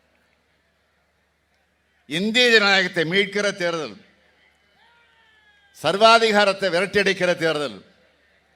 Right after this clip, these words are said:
சமத்துவம், சகோதரத்துவம், மத நல்லிணக்கம்,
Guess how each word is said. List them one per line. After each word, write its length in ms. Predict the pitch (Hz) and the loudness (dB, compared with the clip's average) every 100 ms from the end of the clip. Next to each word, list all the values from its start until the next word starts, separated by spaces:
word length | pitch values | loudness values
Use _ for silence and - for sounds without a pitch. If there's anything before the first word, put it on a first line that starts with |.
| _ _ _ _ _ _ _ _ _ | _ _ _ _ _ _ _ _ _
சமத்துவம், 680 | - 147 185 220 220 220 220 | -12 -4 2 2 4 2 2
சகோதரத்துவம், 720 | 202 165 190 208 202 190 190 | 2 2 4 4 2 -2 -2
மத 240 | 151 160 202 | -2 -4 -4
நல்லிணக்கம், 800 | 196 190 185 180 180 180 175 | -2 -4 -4 -8 -10 -8 -8